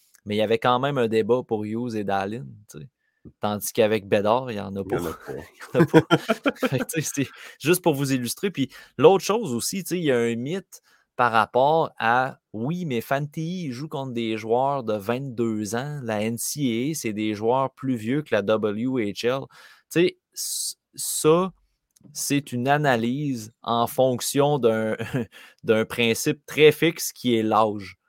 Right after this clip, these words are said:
Speaker 1: uniquement. C'est comme dire, Philippe Méchard est prêt à jouer dans la Ligue américaine parce qu'il a joué avec des adultes en Slovaquie, mais lui-même a dit que c'était plus physique, plus rapide, plus talentueux, la Ligue américaine,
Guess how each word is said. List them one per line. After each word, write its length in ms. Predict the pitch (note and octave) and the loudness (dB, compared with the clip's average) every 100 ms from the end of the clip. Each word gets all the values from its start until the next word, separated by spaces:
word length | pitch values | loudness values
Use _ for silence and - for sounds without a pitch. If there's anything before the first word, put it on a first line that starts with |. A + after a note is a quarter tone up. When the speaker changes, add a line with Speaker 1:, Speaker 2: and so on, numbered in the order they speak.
| _ _ _ D#3+ | _ _ _ -4
Speaker 1:
uniquement. 540 | D3 C3 A#2 A2+ G#2+ - _ _ | -2 -2 -6 -6 -6 -8 _ _
C'est 200 | - - C3+ | -4 -2 0
comme 340 | F3 F3+ E3 | 2 2 0
dire, 480 | A#2 C3+ D#3 E3 A2 _ _ _ | -2 -2 0 -2 -6 _ _ _
Philippe 440 | - C#3+ D3+ F#3 D#3+ | -2 0 2 0 -2
Méchard 640 | D3 B2 - D#3 E3+ E3+ | -2 -2 0 2 2 0
est 180 | - B2 | -2 -2
prêt 280 | A#2+ - E3 | -2 -2 2
à 140 | E3 | 2
jouer 240 | A#2+ B2 D3+ | 0 -4 -4
dans 140 | C#3+ | 0
la 160 | A#2 A2+ | 2 2
Ligue 220 | C3 C#3+ | 0 -4
américaine 760 | B2+ A2+ A2 G2+ C3 D#3 D#3+ B2 | -4 -4 -6 -6 -6 -6 -8 -4
parce 320 | - A2 - | -2 -2 -6
qu'il 320 | - C#3 C#3+ A2+ | -6 -4 0 0
a 60 | G#2+ | 0
joué 220 | B2 C#3 | -2 -2
avec 120 | A2+ | -2
des 300 | A2 G#2+ G2+ | -6 -4 -2
adultes 420 | A2 G#2 C#3 C#3+ | -2 -2 -4 -4
en 440 | G#2 G2 G2 G2 G2 | -6 -6 -6 -8 -10
Slovaquie, 720 | - B2+ A2+ G2 - E3 B2 | 0 2 2 0 -6 -10 -6
mais 240 | G#2 G2 - _ _ _ _ _ _ - | -6 -8 -12 _ _ _ _ _ _ -8
lui-même 580 | A#2+ F3+ F3+ F#3+ G#3 D#3 | -4 -2 0 -2 0 0
a 100 | B2 | -2
dit 300 | A2 E3+ F3 | -2 -8 -4
que 180 | B2+ | -2
c'était 260 | A#2 - A#2 | -2 -2 -4
plus 240 | - D#3+ | -2 -6
physique, 480 | E3+ - B2+ D#3 F3 - | -6 -6 -4 -2 -4 -4
plus 180 | D3 | -2
rapide, 420 | D3+ C3+ - E3 D3+ | 2 2 2 -2 -2
plus 180 | D#3 | -6
talentueux, 520 | D3 C#3 B2+ - C#3+ D3+ | -2 0 0 0 -2 2
la 120 | A#2 | 2
Ligue 200 | A2 A2 | 2 0
américaine, 600 | G#2 G#2 G#2 - A#2+ | -2 -4 -6 -4 -6